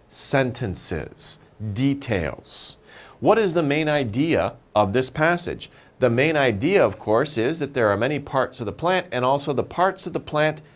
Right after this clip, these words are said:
help it live and grow. That is the main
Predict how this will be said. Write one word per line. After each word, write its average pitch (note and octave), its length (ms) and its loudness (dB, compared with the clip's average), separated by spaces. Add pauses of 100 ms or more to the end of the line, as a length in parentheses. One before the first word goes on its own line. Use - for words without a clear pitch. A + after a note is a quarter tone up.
(160)
help D3+ 280 0
it D3 240 0
live C3 500 4 (120)
and B2 280 2
grow. F#2+ 360 0 (240)
That D3+ 460 0
is B2 320 0 (180)
the G#2 120 -2
main A#2 520 2